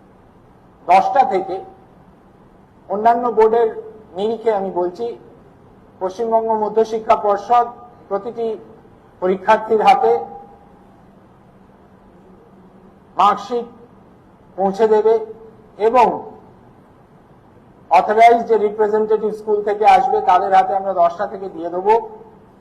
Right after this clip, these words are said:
এবং, আহ, সেটা ফর্টি এইট, ফর্টি নাইন ক্যাম্প অফিস আমরা তৈরি করেছি সারা রাজ্যে।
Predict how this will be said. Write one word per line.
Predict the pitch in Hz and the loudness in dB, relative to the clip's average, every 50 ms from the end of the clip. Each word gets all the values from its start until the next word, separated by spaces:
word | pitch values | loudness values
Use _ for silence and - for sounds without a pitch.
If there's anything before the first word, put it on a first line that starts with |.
| - _ - _ _ _ _ _ _ _ - - | -20 _ -20 _ _ _ _ _ _ _ -10 -6
এবং, | 185 190 202 208 208 202 202 196 | -4 -2 -2 -2 -2 -2 2 4
আহ, | 180 180 175 170 170 - - - - - - - - - | 6 6 6 6 4 2 -4 -10 -16 -18 -20 -18 -12 -8
সেটা | 208 202 208 202 | -4 -2 -2 -2
ফর্টি | 202 220 220 208 - 254 | 2 2 0 0 0 -2
এইট, | 233 226 233 240 233 233 - - 190 | 0 0 0 0 -2 -6 -8 -14 -10
ফর্টি | - - 202 202 269 240 | -2 -2 -2 -2 -2 -6
নাইন | 226 226 226 226 226 208 175 147 120 - - - - | -4 -4 -2 -2 -2 -4 -6 -8 -12 -14 -20 -16 -10
ক্যাম্প | 196 190 202 202 202 | -8 -8 -6 -2 0
অফিস | 208 202 202 214 202 202 202 | 0 0 0 -2 -6 -6 -8
আমরা | 190 190 190 180 | -6 -6 -8 -8
তৈরি | 180 180 180 180 190 185 | -6 -6 -6 -6 -6 -8
করেছি | 190 190 190 190 - 190 | -8 -8 -8 -8 -10 -10
সারা | 190 - 180 175 170 165 | -4 0 0 2 2 2
রাজ্যে। | 160 156 156 156 - - - 233 440 | 2 2 2 2 0 0 0 0 0